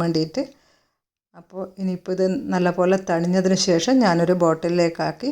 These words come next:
കാണിച്ചു തരാം. ഇതേപോലെ നിങ്ങളെല്ലാവരും ഒന്ന് ഉണ്ടാക്കി നോക്കി നിങ്ങളുടെ അഭിപ്രായം കൂടി അറിയിക്കുക. ഇനിയിപ്പോൾ ഇത് നല്ലപോലെ ചൂടൊക്കെ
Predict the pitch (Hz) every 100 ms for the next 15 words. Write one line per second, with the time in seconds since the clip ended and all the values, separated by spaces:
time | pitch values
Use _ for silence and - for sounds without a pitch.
0 | 285 - 160 165 160 156 180 277 - _
1 | _ _ _ _ _ _ _ 185 196 202
2 | 185 185 196 180 180 170 175 180 175 175
3 | 170 160 160 160 180 170 156 320 370 -
4 | _ 180 170 165 175 277 254 _ _ _
5 | 170 175 - 180 175 175 170 170 165 160
6 | 160 170 170 226 277 - _ _ _ _
7 | _ _ 208 214 208 214 240 208 185 185
8 | 190 196 240 247 190 180 190 190 247